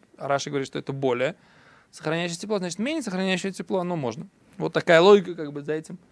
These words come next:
мне кажется, стоит. <clears throat> И Тосфот говорят, что Раби Оишая плигем относится, спорит в этом вопросе на Мишну. Окей.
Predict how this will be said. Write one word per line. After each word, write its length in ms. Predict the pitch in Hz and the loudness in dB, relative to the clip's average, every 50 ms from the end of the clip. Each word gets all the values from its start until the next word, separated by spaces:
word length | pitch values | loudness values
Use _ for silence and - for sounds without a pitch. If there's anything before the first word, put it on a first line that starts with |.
| _ _ _ _ _ - - _ _ _ _ _ - | _ _ _ _ _ -20 -20 _ _ _ _ _ -10
мне 180 | - 147 151 151 | -6 -4 -2 4
кажется, 300 | 156 151 139 - - 143 | 4 4 4 4 -2 -2
стоит. 340 | - - 165 139 131 - - _ - - | 2 4 4 4 4 0 -8 _ 4 8
<clears throat> 720 | 185 196 196 202 220 - - 196 202 202 185 160 139 127 123 - _ _ _ _ - | 10 12 12 12 10 8 10 12 12 12 12 10 8 4 -2 -12 _ _ _ _ -6
И 400 | - 160 175 170 165 175 175 - _ _ _ _ _ _ _ _ _ _ _ _ _ _ _ _ _ _ _ _ - - - _ | 0 2 6 6 6 4 2 -4 _ _ _ _ _ _ _ _ _ _ _ _ _ _ _ _ _ _ _ _ -20 -20 -16 _
Тосфот 380 | - 196 226 247 220 - 220 196 | 0 4 4 4 4 4 0 2
говорят, 360 | 175 170 170 170 185 196 196 | 4 6 6 8 6 6 4
что 140 | - - 170 | 2 0 2
Раби 220 | 160 151 156 151 | 2 2 4 4
Оишая 500 | 151 151 147 147 - - 208 226 226 208 | 2 4 2 2 0 0 2 4 4 4
плигем 440 | - - - 175 208 180 190 190 165 | 2 0 -2 -2 -2 2 2 2 2
относится, 300 | 143 127 135 127 120 127 | 0 -4 -6 -10 -12 -14
спорит 320 | - - - 190 196 185 165 | -10 -2 0 2 2 2 2
в 40 | |
этом 180 | 156 - 151 143 | 0 -4 -6 -4
вопросе 520 | 135 127 - 156 175 170 - - 151 170 - _ _ _ _ _ _ _ _ _ _ _ _ _ _ _ _ _ - | -4 -4 -2 -2 -2 -2 -4 -6 -10 -10 -12 _ _ _ _ _ _ _ _ _ _ _ _ _ _ _ _ _ -8
на 240 | 139 139 147 147 147 | -4 0 2 2 2
Мишну. 540 | 151 147 135 - - 147 135 123 107 104 - _ _ _ _ _ _ _ _ _ _ _ - | 2 0 -2 -2 -4 -4 -4 -6 -6 -8 -12 _ _ _ _ _ _ _ _ _ _ _ -18
Окей. 360 | - 139 143 _ - 262 - | -18 -18 -16 _ -16 -16 -16